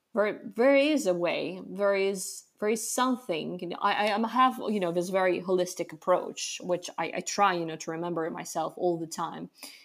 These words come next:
which, you know, we, uh, experience failures. And I think it's that, you know, I like to think, you know, that our destiny, you know, it's, it's already written in one way. So if, if something doesn't work out, it's because, you know, something better,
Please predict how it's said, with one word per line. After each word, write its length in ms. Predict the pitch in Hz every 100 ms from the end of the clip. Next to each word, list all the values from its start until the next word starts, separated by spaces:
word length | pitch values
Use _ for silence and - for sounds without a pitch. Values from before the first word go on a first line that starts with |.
| _
which, 240 | 180 180
you 60 | 180
know, 140 | 165
we, 440 | 160 165 160 156 - _ _ -
uh, 140 | 175 -
experience 560 | - - 170 151 160
failures. 640 | - 226 202 - - - - _ _ _ _
And 100 | 202
I 100 | 190
think 380 | 185 226 240 -
it's 600 | - 185 180 - - - _ _
that, 380 | 185 196 175 170
you 160 | 196 220
know, 240 | 202 240 - _ - _
I 120 | 220
like 200 | 226 262
to 100 | 254
think, 200 | 226 226
you 100 | 214
know, 140 | 196 175
that 180 | 180 180
our 240 | 190 190
destiny, 680 | 180 180 175 - 175 156 170
you 60 |
know, 120 | 165 165
it's, 260 | 160 180
it's 280 | - 185 -
already 340 | 175 190 180
written 580 | 160 185 185 175 160 165 -
in 160 | 180
one 220 | 165 160 165
way. 240 | 156 165
So 180 | - 190
if, 80 | 185
if 100 | 214
something 420 | - 240 240 240
doesn't 260 | 190 185 180
work 260 | 165 156 170
out, 300 | 160 160 -
it's 140 | 180
because, 360 | 165 175 165 165
you 80 | 165
know, 80 | 160
something 440 | - 170 170 165
better, 420 | 170 160 170 175